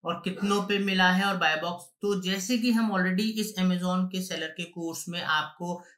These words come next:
सिखा चुके हैं, बता चुके हैं buy box क्या है, buy box की इंपॉर्टेंस क्या है, because sales के लिए buy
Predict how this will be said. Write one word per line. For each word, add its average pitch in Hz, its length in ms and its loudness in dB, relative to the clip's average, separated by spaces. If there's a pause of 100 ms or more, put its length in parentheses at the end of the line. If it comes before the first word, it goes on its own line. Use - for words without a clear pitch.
(140)
सिखा 190 460 4
चुके 185 220 -2
हैं, 185 140 4
बता 175 280 4
चुके 180 260 -6
हैं 180 100 0
buy 160 200 0
box 160 360 -6
क्या 160 220 2
है, 185 280 2
buy 170 180 2
box 156 260 -6
की 190 100 -6
इंपॉर्टेंस 175 760 -4
क्या 147 140 0
है, 165 220 -4
because 170 200 -8
sales 185 380 -4
के 185 100 -6
लिए 185 120 0
buy 143 200 -2